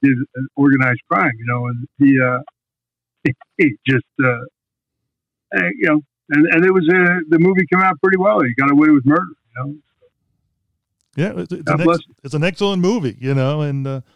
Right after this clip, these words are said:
Speaker 2: you can't
Speaker 1: Well, he's
Speaker 2: argue
Speaker 1: made a
Speaker 2: with it.
Speaker 1: career out of it. I mean, they did Creed. I mean, they, every time we turn around, they're doing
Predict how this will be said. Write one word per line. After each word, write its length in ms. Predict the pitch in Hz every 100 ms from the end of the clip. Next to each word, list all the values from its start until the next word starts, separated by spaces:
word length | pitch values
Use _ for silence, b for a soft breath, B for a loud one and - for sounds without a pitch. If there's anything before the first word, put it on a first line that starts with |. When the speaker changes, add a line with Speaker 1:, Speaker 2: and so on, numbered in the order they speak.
| _ _
Speaker 2:
you 100 | 147
can't 180 | 135 180
Speaker 1:
Well, 80 | 151
he's 40 | 196
Speaker 2:
argue 140 | 160
Speaker 1:
made 100 | 160
a 40 | 127
Speaker 2:
with 100 | 135
it. 20 |
Speaker 1:
career 260 | 151 180
out 160 | 127 117
of 60 | 117
it. 60 |
I 40 | 127
mean, 200 | 135 139
they 120 | 139
did 180 | 131 123
Creed. 480 | - 143 147 156 139
I 40 | 135
mean, 160 | 135 131
they, 100 | 127 - _ _ 147
every 140 | 147
time 180 | 151 147
we 100 | 135 -
turn 100 | 147
around, 300 | 135 147 156
they're 80 | 123
doing 420 | 117 127 120 110